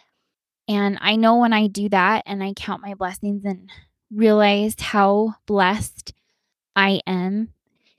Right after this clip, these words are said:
that I a-, am able to see more with that silver lining during cloudy times and to really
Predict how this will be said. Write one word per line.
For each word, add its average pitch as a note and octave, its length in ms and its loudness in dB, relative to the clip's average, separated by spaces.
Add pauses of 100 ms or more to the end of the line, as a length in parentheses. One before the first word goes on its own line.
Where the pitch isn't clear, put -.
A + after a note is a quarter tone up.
(140)
that F3 720 0 (160)
I G#3 300 4
a-, F#3 220 -2 (120)
am G3 240 4
able F#3+ 380 0
to - 220 -8
see F3+ 720 -6 (420)
more G3 680 2 (100)
with F#3+ 320 0
that F#3+ 220 2
silver F#3+ 360 2
lining F3 520 -2 (640)
during F#3 560 0 (220)
cloudy F#3 340 2
times F#3 680 -8
and G3 540 2
to G#3 280 2
really G3 480 2